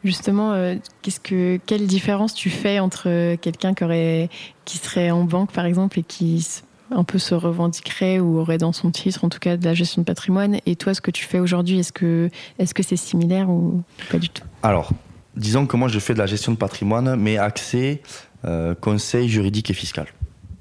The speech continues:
Speaker 2: C'est-à-dire que je ne propose jamais de produits à mes clients.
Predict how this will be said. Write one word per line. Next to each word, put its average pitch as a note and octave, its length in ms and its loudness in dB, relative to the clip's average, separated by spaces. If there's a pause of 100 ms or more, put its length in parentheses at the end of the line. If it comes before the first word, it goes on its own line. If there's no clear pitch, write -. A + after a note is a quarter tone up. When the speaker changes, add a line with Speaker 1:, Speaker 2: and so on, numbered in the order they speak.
(960)
Speaker 2:
C'est-à-dire G#2 400 0
que B2 240 2
je G#2 160 2
ne G2+ 100 2
propose G2 880 -2 (220)
jamais G2+ 580 0
de G#2 80 -6
produits G#2+ 400 0
à A#2 60 2
mes G#2+ 100 2
clients. F#2+ 320 -4